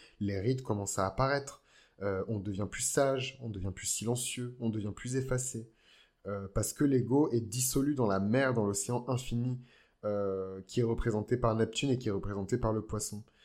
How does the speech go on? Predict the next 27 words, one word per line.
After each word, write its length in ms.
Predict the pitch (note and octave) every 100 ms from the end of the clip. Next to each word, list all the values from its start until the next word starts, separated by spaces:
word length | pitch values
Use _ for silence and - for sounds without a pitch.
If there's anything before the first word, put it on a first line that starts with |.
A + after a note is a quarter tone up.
| - _ -
Euh, 200 | G#2+ G#2
mais 100 | G#2+
il 40 | A#2+
faut 120 | B2
pas 160 | C3 D3+
avoir 260 | C3+ B2+
peur, 260 | C3 A#2 A3 -
parce 160 | A2
que 220 | - A2
ce 240 | G2+ - B2
retour, 560 | A#2+ B2+ C#3 C3+ C3 - _ _ -
euh, 600 | A2 G#2 G2+ G2 F#2+ F#2+ F#2+
pardon, 260 | G#2+ A2 A#2
je 120 | G2+
vous 160 | F#2
ai 20 | F#2
spoilé 400 | - G2+ G#2+ A#2+
du 140 | G#2
coup, 140 | -
mais, 180 | B2 G#2 - _ _ -
euh, 220 | G#2+ G#2 G2 F2+ D#2 C#2+ D#2
cette 280 | - C3+ B2
direction, 460 | C3 A#2+ - D3+
c'est 220 | D3 A#2+
un 60 | A#2
retour, 560 | A2+ B2+ B2+ C3 A#2+ A#2
voilà. 320 | A2 G#2 G2+